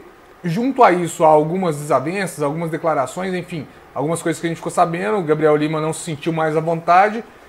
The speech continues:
e, de fato, aparentemente está deixando o clube, ainda não é uma certeza, não é um anúncio oficial, mas a gente já tinha essa informação há algum tempo, né? É, claro, acreditando no Nicola, que trouxe agora publicamente,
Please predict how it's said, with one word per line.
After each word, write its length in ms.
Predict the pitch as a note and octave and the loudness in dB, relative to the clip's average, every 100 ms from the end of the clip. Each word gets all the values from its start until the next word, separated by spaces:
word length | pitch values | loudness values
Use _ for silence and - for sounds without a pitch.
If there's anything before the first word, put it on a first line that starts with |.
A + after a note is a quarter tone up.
| - | -10
e, 100 | F3+ | -6
de 120 | E3+ | -6
fato, 440 | - F#3 F#3 G#3+ - | 2 2 2 -2 -4
aparentemente 760 | F3 G3 G#3+ F#3 F3 E3 E3 E3 | 0 2 4 2 0 -6 -6 -4
está 160 | F#3+ | -2
deixando 300 | F3+ E3+ F3 | -2 -2 -6
o 40 | D3 | -4
clube, 280 | C#3+ F3 | -2 2
ainda 220 | D#3+ D3+ D3 | 0 0 -4
não 240 | C#3+ C#3+ | -4 -4
é 120 | C#3 | -4
uma 120 | C3+ | -6
certeza, 480 | C3+ C3+ - C#3+ D#3 | -6 -8 -4 -4 -2
não 160 | C#3+ C#3 | -4 -4
é 20 | |
um 80 | C#3 | -4
anúncio 240 | C3+ C3 | -4 -8
oficial, 260 | C#3+ D3 D3+ | -6 -2 0
mas 160 | F3 | 0
a 40 | E3 | -4
gente 180 | E3+ E3+ | -4 0
já 140 | F3+ | 0
tinha 180 | F3+ G3+ | 0 -8
essa 140 | G#3 | -8
informação 420 | G3 G3 F#3 F#3 | -6 -4 -6 -4
há 20 | F3+ | -4
algum 220 | F#3 F#3 | -4 -6
tempo, 360 | F3 F#3 G3+ F3+ | -4 -6 -4 -6
né? 140 | F#3+ - - - | -8 -10 -20 -8
É, 200 | C3+ B2+ | -4 -2
claro, 240 | D3 D3+ | 2 2
acreditando 480 | C#3 C#3 C3 - C#3+ | 2 -4 -6 -6 -6
no 60 | C#3+ | -6
Nicola, 340 | C3 C3+ C3+ | -6 -4 -4
que 80 | C3+ | -4
trouxe 320 | C3 C3+ C#3 | -10 -8 -6
agora 240 | A#2 B2 B2+ | -4 -4 -6
publicamente, 720 | C3 B2+ B2 A2+ C#3 F3+ | -10 -12 -8 -6 -6 -10